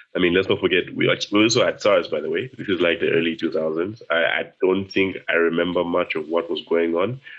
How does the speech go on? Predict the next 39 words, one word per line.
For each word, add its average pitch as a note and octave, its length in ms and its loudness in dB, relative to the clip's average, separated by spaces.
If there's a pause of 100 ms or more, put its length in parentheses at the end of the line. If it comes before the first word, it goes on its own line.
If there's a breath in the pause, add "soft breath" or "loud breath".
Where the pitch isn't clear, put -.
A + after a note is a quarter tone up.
(200 loud breath)
I - 60 -4
think F#2 200 0
the F2+ 80 4
news F2+ 380 2
wasn't E2+ 300 0
in E2+ 160 -2
your D#2+ 160 0
face E2 320 0
as D2+ 260 -2
much, - 680 -4
uh, D2+ 320 -4
at - 160 -8
this E2 200 -4
time. D#2 260 -4
We, F2 260 2
we F#2 140 2
didn't A2 180 2
have G#2 360 -2
the - 120 0
access E2+ 380 -2
that E2 160 -2
we D#2+ 100 -2
have D#2+ 260 -2
now, D#2 340 -2 (560 loud breath)
to E2+ 40 -4
the - 100 0
information E2+ 540 0
that D#2+ 140 -2
we D#2+ 80 0
have D#2 220 -2
now, D#2 240 -4
you D#2 140 -6
know. D#2+ 220 -4 (440 soft breath)
News F2+ 360 2
is D2+ 360 -4 (420)
always F2 480 4
in D#2+ 120 0
your D#2 140 0
face D#2 240 -4